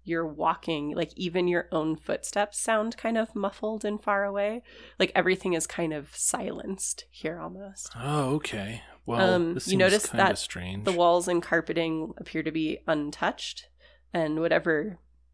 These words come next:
Speaker 1: ridden you encountered downstairs haven't really done too much, uh, to this floor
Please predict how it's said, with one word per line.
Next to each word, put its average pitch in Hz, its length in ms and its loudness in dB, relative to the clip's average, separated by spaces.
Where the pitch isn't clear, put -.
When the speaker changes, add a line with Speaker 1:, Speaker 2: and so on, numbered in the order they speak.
Speaker 1:
ridden 165 600 2
you 170 180 6
encountered 160 840 0
downstairs 175 920 -2
haven't 262 500 2
really 190 320 2
done 170 320 2
too 233 400 -2
much, - 580 0
uh, 156 220 2
to - 160 -6
this 165 220 -2
floor - 380 -8